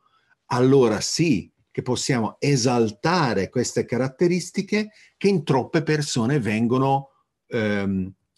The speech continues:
spero non uccise, vengono,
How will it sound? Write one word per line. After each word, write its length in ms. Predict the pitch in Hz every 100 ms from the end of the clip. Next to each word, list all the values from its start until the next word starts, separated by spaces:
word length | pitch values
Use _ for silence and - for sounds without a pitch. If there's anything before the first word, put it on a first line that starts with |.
| _ _ _ _
spero 440 | - - 160 185 117
non 240 | 120 139
uccise, 640 | 107 - - 120 82 92
vengono, 680 | 92 127 139 135 131 127 127